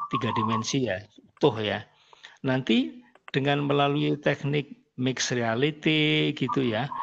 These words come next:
nanti siswa-siswa langsung bisa melihat secara tiga dimensi apa yang ada di dalam mesin itu. Atau kalau, kalau itu manusia,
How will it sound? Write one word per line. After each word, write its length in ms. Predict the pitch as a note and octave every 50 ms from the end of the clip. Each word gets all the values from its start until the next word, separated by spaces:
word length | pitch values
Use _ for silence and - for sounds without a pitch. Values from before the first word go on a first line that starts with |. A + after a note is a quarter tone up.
| - - - - -
nanti 280 | B2+ A#2 A2+ A#2+ F#3+ G3
siswa-siswa 680 | - E3 C#3 - - C#3 B2+ - C#3+ B2+ - E3+ E3+
langsung 400 | E3 D3+ D3 C#3 - F3+ E3+ D#3
bisa 320 | B2+ A#2+ A2+ - D#3 D#3 D3+
melihat 480 | C#3+ C3 B2 A#2+ B2 C#3 E3 F3 -
secara 440 | - - - - - C#3 C3+ D3 D3
tiga 280 | - E3 C#3 - C3+ B2+
dimensi 560 | - C#3 C#3+ D#3 E3+ F3 E3 - - D#3+ -
apa 320 | - D3 D#3 - F3+ E3+
yang 160 | E3 D#3+ D3+
ada 240 | D3 D3 C#3+ E3 D#3+
di 80 | - C#3+
dalam 400 | B2+ - C3 C3 C#3+ C#3+ C#3+ C#3+
mesin 320 | C#3+ - - - D#3+ D#3
itu. 440 | E3+ F3+ - - F3 C#3+ B2 A2+ G#2 G#2 - - - - - - - - - - - _ -
Atau 320 | B2 C3+ - - F#3+ G#3 G#3 -
kalau, 400 | E3+ E3 D#3 D#3 D#3 D3+ - - - - - _ _ - - -
kalau 320 | - C#3 C#3 C#3+ D3+ G3
itu 240 | D#3+ C3 - - C#3+
manusia, 880 | C#3 C#3 C3 C3 C3+ B2+ - - - C3 C3 C#3+ D#3 F3+ G#3+ A#3 A#3+